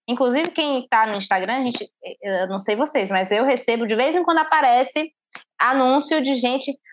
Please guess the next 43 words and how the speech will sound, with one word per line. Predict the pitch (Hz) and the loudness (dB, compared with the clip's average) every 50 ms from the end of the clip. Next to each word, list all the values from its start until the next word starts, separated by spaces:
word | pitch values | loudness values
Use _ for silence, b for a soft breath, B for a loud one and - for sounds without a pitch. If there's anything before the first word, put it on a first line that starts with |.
| b | b
"Você | - 269 285 320 320 | -8 -4 -2 -2 0
tem | 320 302 339 | 0 0 0
que | 330 339 | 2 2
apostar, | 339 339 339 311 269 - | 0 2 0 -2 -2 -2
se | - 311 | -2 -2
você | 254 262 254 - 302 311 | 0 0 0 0 -2 0
quer | - 294 277 269 - - | 2 0 2 2 0 2
a-, | - 214 220 - - - | 2 2 2 4 2 2
apostar | 233 226 220 208 - - 247 247 | 2 2 0 0 2 2 2 2
no | 233 214 | 2 0
marketing | 233 240 240 240 - 226 - - 214 | 0 0 0 -2 -6 -10 -10 -8 -10
digital, | 196 - 254 - - 269 269 262 | -10 -10 -8 -2 0 2 2 2
você | 240 226 - - | 0 -4 -8 -6
tem | 240 240 | -6 -2
que | 240 | 0
fazer | 233 220 202 208 | 0 0 0 0
tal | - - - | -2 -2 0
coisa", | - 269 262 262 233 202 | 2 2 2 4 2 2
aí | 185 | 2
a | 190 196 | 2 2
pessoa | 196 - 240 - - 240 240 | 2 0 -4 -2 -2 -2 0
vendendo | 262 285 277 247 247 269 | 0 0 0 0 0 0
ali | 262 240 247 262 262 B B B B - | 2 2 0 0 -2 B B B B -6
o | 247 | -4
seu | 247 - - 269 285 302 - | -4 0 0 0 0 0 0
peixe, | 247 247 262 302 302 302 - 247 | 0 2 2 0 0 -2 -4 -2
né, | 202 196 214 | -2 -2 -2
o | |
seu | 220 - 240 226 | -2 -2 -4 -4
produto, | 233 269 262 254 233 208 220 240 247 247 - 185 190 | 0 0 -2 0 0 0 0 0 -2 -2 -6 -12 -12
que | - - 269 247 | -6 -2 -2 0
é | 190 208 262 B B B B B | 0 0 -2 B B B B B
oferecer | - 214 - - 240 233 220 214 - 220 | -10 -8 -4 -2 0 0 0 0 0 0
esse | 202 208 - - | 0 -2 -2 -4
serviço, | - 240 233 220 185 180 175 180 - - 196 196 B B B B B B | -2 0 0 0 -2 -4 -6 -6 -6 -6 -8 -10 B B B B B B
é, | 180 180 175 170 - - 190 | -2 0 0 0 0 0 0
é, | 190 | 0
de | - 214 214 | 0 -2 0
marketing | 196 175 180 - - 196 - - 208 185 | 0 0 -2 -4 -8 -8 -6 -6 -8 -6
digital | 180 208 226 269 285 254 247 381 370 - - 190 175 180 185 226 - _ _ _ | -4 -2 0 0 2 2 0 -2 -2 0 2 4 4 4 4 2 -2 _ _ _
de | - - 214 | -8 -8 -6
qualidade, | - - 208 190 220 262 240 208 170 175 190 196 226 - | 0 0 0 0 2 0 2 2 2 2 0 -4 -8 -4
claro. | - 226 190 175 175 180 185 | 0 2 4 4 2 0 -2